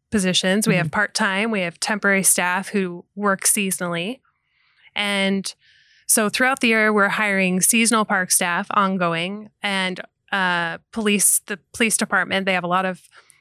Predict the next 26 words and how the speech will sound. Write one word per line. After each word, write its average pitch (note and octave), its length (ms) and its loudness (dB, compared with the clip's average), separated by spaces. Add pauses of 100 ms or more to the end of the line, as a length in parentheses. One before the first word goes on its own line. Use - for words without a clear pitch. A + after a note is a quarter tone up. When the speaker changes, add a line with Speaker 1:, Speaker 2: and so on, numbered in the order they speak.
(140)
Speaker 1:
uh, G3+ 140 -2
positions F#3 840 0 (240)
open G3 460 -2
for F3+ 300 0
officers F#3+ 600 -2
recently. F3 680 -8 (520)
Uh, E3+ 200 -2
we've F#3+ 140 0
seen A#3 160 2
a G3 60 2
lot F#3 200 0
of F3+ 120 -10
growth F#3 280 0
in F#3+ 80 -4
the F3+ 80 -4
last E3+ 340 -2
year F#3+ 120 0
there, F3 460 -2 (460)
and F#3+ 260 -2
they F#3 100 2
continue G3+ 520 2
to F#3 120 0
hire F3+ 680 0
experienced C4 640 0
officers G#3+ 680 2
and F3+ 460 -6